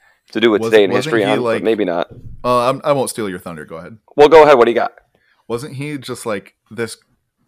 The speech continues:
Speaker 2: crazy guy who went around messing with the Confederates?
Speaker 1: Um, close.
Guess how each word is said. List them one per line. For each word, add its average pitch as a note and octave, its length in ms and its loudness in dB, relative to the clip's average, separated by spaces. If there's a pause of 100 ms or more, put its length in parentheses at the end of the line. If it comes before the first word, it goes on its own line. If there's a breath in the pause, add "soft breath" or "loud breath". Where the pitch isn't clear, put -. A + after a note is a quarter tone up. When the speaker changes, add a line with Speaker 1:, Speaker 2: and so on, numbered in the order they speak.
Speaker 2:
crazy A2 560 -8
guy A2 340 -4
who A2+ 160 -6
went G#2 200 -6
around G2+ 400 -4
messing F#2 320 -8
with F#2+ 100 -12
the F#2+ 80 -16
Confederates? G2+ 600 -10 (1200 loud breath)
Speaker 1:
Um, A#2+ 180 6 (540)
close. - 460 2